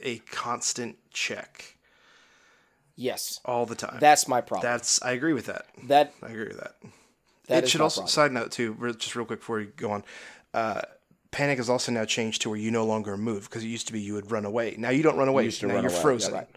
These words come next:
Speaker 1: Basically, which,
Speaker 2: You just froze.
Speaker 1: again, I
Speaker 2: You
Speaker 1: like
Speaker 2: can
Speaker 1: that.
Speaker 2: perform no actions, no movements.
Speaker 1: I like that
Speaker 2: I
Speaker 1: better,
Speaker 2: like
Speaker 1: and I mentioned this to a few people that are better than me, and they're like, "Well, you know, how often does that matter?" I don't know. Maybe it's just the games I play, but I've seen several
Speaker 3: It can
Speaker 1: times
Speaker 3: be pretty
Speaker 2: Yeah.
Speaker 3: impactful.
Speaker 1: I've seen my opponents, like,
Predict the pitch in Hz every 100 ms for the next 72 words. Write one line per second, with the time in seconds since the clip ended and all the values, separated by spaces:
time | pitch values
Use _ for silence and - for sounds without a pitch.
0 | - - - - _ - 107 104 - -
1 | 123 - 123 147 - 151 123 123 120 127
2 | 139 143 123 147 131 156 190 147 170 147
3 | 104 147 160 151 143 143 - - 151 165
4 | 151 139 131 135 135 123 139 175 - 143
5 | - 110 101 - 151 120 113 107 107 -
6 | 117 123 107 104 104 101 107 107 104 110
7 | 165 185 165 143 180 170 139 131 143 123
8 | 110 107 - - - _ - 262 214 147
9 | - 269 151 135 127 123 113 117 - 107
10 | 104 117 175 - 143 127 120 - _ _
11 | - - 175 156 131 127 120 107 113 107
12 | 104 98 156 90 90 92 131 139 151 127
13 | 117 110 123 113 107 - 107 -